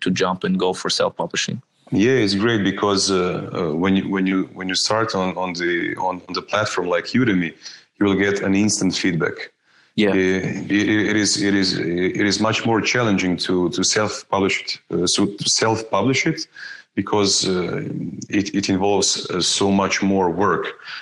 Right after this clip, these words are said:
Speaker 2: than, than publishing it on, on other networks, on other platforms. But, uh, when you, when you said, uh, that, that this is your strategy,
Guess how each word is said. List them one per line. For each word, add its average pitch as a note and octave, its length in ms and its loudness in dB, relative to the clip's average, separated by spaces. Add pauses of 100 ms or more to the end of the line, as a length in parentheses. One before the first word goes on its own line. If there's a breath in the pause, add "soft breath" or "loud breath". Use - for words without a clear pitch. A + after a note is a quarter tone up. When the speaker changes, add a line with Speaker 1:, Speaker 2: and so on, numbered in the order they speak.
(140)
Speaker 2:
than, F2 440 2
than F2 180 0
publishing E2+ 500 0
it E2 240 -4
on, E2+ 220 0
on E2 180 0
other F2 260 2
networks, G2 560 -2 (400 loud breath)
on G2+ 120 2
other F#2+ 140 2
platforms. - 580 -2 (440 loud breath)
But, G2+ 320 2
uh, G2+ 300 2 (960)
when G2+ 160 4
you, G2+ 180 2
when F#2+ 140 0
you F2 280 0
said, G#2+ 280 2
uh, E2 380 -2 (460)
that, E2+ 400 -2
that G2 340 0
this G#2+ 220 2
is - 140 -2
your G2 140 2
strategy, F#2+ 640 0